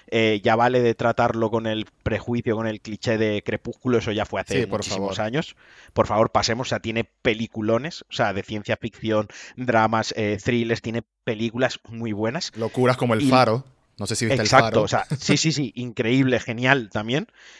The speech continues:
Speaker 1: Eh, pero, por ejemplo, estaba pensando, eh, tiene una, de un atraco que atraca con su hermano, ahora no me ape-, no me, no me sale el nombre, que es un drama que él lo hace súper, súper bien también, hace de, de yonki inadaptado, que va,
Speaker 2: Mm.
Speaker 1: que es un ladrón, ¿no?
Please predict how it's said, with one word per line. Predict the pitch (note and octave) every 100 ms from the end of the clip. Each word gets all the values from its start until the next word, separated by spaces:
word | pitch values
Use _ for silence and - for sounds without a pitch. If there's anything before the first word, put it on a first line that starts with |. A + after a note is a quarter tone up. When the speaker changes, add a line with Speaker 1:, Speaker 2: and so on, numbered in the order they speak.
| -
Speaker 1:
Eh, | B2+ B2+ A#2+ A2+ -
pero, | A#2+
por | A#2+
ejemplo, | C3 B2+
estaba | C#3 C3+ C3+
pensando, | C#3 C3+ C3+ C3 B2+ A#2+ A2+
eh, | A#2+ A2+ A2+ A2 G#2+
tiene | A#2+
una, | B2+ B2+ B2 A#2+ A2+ F#2+
de | G2 A#2+
un | C3
atraco | A#2+ B2 - A#2
que | A2
atraca | G#2 A2 A#2
con | A#2
su | G#2+
hermano, | G#2+ G#2+ B2+
ahora | A2 A2
no | A2
me | G#2+
ape-, | G#2 -
no | A2+ G#2+
me, | G#2+ G#2 G2+ G2 F#2+ D#2 -
no | G2+
me | A2+
sale | C3 A2
el |
nombre, | A#2 A#2+ G2+
que |
es | G2+
un | A2+
drama | A2 A2+ A2+ - - - -
que | A#2+
él |
lo | A#2+
hace | A#2+ A#2
súper, | - A2 G#2
súper | - F#2+ F#2
bien | A#2+ A2+
también, | G2+ G#2+ B2+
hace | G#2+ G#2+
de, | G2+ G2 F#2 - - _ -
de | A2+ - A2 G#2
yonki | A#2 A#2 - A2+ A2 A2 -
inadaptado, | A#2 A2 G#2+ - - B2 A#2 A2+ G#2+ G#2+ G#2
que | -
va, | A2 A2 G#2+ G#2+ G#2+
Speaker 2:
Mm. | G2
Speaker 1:
que |
es | A#2 A#2+
un | A2
ladrón, | G2 E2+ E2+
¿no? | D3+